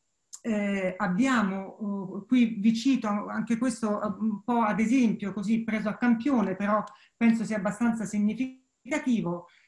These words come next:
eh, vi cito, eh, Giorgio Parisi, eh, un fisico presidente dell'Accademia dei Lincei,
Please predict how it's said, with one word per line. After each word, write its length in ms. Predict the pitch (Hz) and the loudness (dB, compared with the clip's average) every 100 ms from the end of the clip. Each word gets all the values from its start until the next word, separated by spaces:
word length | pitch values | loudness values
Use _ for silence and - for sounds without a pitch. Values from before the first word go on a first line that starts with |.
| - | -8
eh, 600 | 208 208 202 196 190 190 | -2 -2 -2 -2 -4 -6
vi 140 | 190 226 | -4 -2
cito, 640 | - 262 - 208 190 - | 0 0 0 -2 -4 -6
eh, 280 | 190 190 185 | -8 -6 -4
Giorgio 380 | 214 220 180 185 | 0 0 0 -2
Parisi, 580 | 262 220 196 226 262 | -2 -2 -2 0 -2
eh, 400 | - 196 190 190 | -4 -10 -6 -4
un 220 | 185 185 180 | -4 -4 -4
fisico 420 | 254 240 196 185 | 2 2 0 -4
presidente 540 | 180 170 196 208 202 190 | -4 -4 -2 -2 -2 -4
dell'Accademia 580 | 190 180 196 208 196 | -6 -6 -4 -2 -2
dei 100 | 185 | 0
Lincei, 640 | 226 302 - 190 170 190 | 0 0 -2 -4 -4 -4